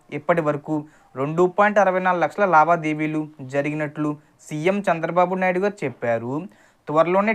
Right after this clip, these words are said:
టీడీపీ రైల్వే సేవలను కూడా WhatsApp-లో అందిస్తామన్నారు. అయితే ముప్పై ఐదు శాతం సర్వర్ సమస్యలు వస్తున్నాయని, ఆయా శాఖలు సర్వర్ స్పీడ్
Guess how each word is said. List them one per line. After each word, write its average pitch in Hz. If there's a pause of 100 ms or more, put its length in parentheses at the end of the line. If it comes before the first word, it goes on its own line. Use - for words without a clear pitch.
(100)
టీడీపీ 180
రైల్వే 185
సేవలను 190
కూడా 165 (480)
WhatsApp-లో 165
అందిస్తామన్నారు. 131 (460)
అయితే 151 (440)
ముప్పై 165
ఐదు 185
శాతం 160 (400)
సర్వర్ 175
సమస్యలు 185
వస్తున్నాయని, 135 (420)
ఆయా 180
శాఖలు 170
సర్వర్ 170
స్పీడ్ 196